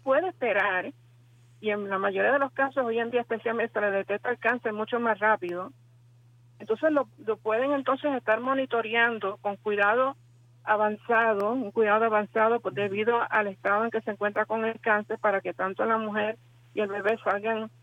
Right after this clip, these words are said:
de ese, de, de ese problema.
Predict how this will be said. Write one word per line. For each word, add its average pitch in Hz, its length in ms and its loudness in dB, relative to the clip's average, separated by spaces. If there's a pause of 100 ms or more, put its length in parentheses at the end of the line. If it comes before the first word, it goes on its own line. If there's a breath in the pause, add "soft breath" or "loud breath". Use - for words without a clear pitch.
(340)
de 208 260 -2
ese, 208 800 -4
de, 117 200 -6
de 220 140 0
ese 240 180 0
problema. 233 680 -2